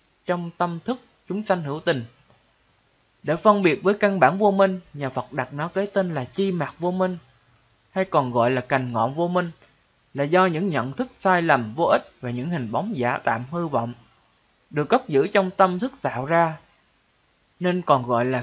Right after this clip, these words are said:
kiến tư phiền não. Chỉ còn đắc A-la-hán là đoạn trừ được. Còn căn bản vô minh chính là phần năng lượng,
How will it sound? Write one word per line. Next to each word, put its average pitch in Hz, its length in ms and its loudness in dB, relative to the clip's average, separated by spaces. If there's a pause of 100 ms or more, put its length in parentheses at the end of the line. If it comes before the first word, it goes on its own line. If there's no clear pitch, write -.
kiến 254 280 -4
tư 185 160 4
phiền 127 340 -4
não. 120 300 2 (1500)
Chỉ 147 140 -6
còn 143 280 0
đắc - 220 2
A-la-hán 180 580 2
là 156 140 0
đoạn 127 260 -2
trừ 139 160 -2
được. 135 360 -2 (1160)
Còn 143 220 2
căn 190 240 4
bản 151 240 4
vô 196 140 6
minh 185 300 2 (680)
chính 233 140 -2
là 208 100 2
phần 139 280 -2
năng 180 180 -2
lượng, 131 300 2